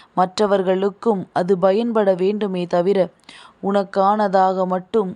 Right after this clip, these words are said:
உன்னுடைய இல்லத்தில் இருக்கிறது என்றால், அதை நிச்சயமாக எப்பொழுதுமே மற்றவர்களுக்கு பலன் கொடுக்காமல் தானே இருக்கும். என் குழந்தையே, நீ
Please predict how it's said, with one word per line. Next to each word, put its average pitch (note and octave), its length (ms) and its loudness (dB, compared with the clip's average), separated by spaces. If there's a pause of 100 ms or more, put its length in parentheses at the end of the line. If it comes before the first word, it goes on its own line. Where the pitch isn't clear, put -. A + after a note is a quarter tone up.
(160)
உன்னுடைய F#3+ 460 0 (120)
இல்லத்தில் G3 600 -4 (100)
இருக்கிறது F#3 800 -2
என்றால், F3 420 -2 (500)
அதை G3 300 0
நிச்சயமாக G3 760 -2 (800)
எப்பொழுதுமே G3 760 4 (280)
மற்றவர்களுக்கு F#3 1040 0
பலன் F#3 340 0
கொடுக்காமல் F3+ 760 2
தானே F3+ 340 0 (100)
இருக்கும். E3+ 500 -2 (480)
என் F3+ 240 2
குழந்தையே, F#3 580 2 (540)
நீ G3+ 120 4